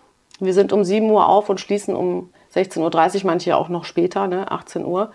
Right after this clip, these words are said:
Und wir bleiben durchgängig in der Kita, wir schlafen da, wir essen da.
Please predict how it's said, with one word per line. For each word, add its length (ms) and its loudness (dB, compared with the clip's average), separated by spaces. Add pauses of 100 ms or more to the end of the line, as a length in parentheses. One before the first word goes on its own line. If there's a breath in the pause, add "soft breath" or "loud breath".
(400 loud breath)
Und 200 0
wir 100 6
bleiben 380 0
durchgängig 560 2
in 120 -2
der 120 2
Kita, 520 -6 (120)
wir 80 -6
schlafen 480 0
da, 260 -2
wir 160 -6
essen 300 -4
da. 300 -6